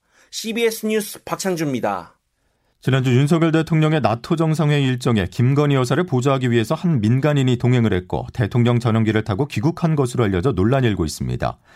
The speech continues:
Speaker 2: 대통령실 인사비서관의 배우자인 A씨는 스페인 마드리드 현지에서 김 여사가 참석한 행사의 기획 업무 등을 도운 뒤 지난 일 일 대통령 전용기로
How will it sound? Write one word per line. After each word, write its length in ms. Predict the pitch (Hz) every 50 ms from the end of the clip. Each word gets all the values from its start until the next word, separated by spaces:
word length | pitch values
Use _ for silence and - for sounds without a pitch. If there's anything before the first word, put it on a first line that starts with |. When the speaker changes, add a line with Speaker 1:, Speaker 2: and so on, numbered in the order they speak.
| - - - - _ -
Speaker 2:
대통령실 680 | - 120 120 - 131 127 127 127 120 131 135 131 113
인사비서관의 760 | 95 113 123 117 143 131 123 123 117 110 131 117 120 120 123
배우자인 460 | 120 123 110 113 113 120 117 113 113 98
A씨는 520 | 82 90 92 90 - 90 85 135 143 - - - - - -
스페인 380 | - - - 147 135 139 131
마드리드 480 | - 80 78 101 101 127 131 131 123 135
현지에서 500 | 127 127 123 123 113 120 107 98 - 165
김 260 | 165 - 147 143 139
여사가 380 | 117 113 113 117 120 110 135 143
참석한 420 | - 143 139 127 127 127 139 139
행사의 300 | 135 127 120 123 123 143
기획 320 | 135 - - 120 135 123 104
업무 240 | 95 110 123 127
등을 200 | 123 120 117 117
도운 280 | 113 117 104 101 101 90
뒤 160 | - 67 - - - - - -
지난 300 | - - 120 110 107 107
일 100 | 104 101
일 140 | 92 82 80
대통령 500 | - - 98 92 - 117 110 117 117 113
전용기로 560 | 107 - 101 101 104 101 90 92 90 76 62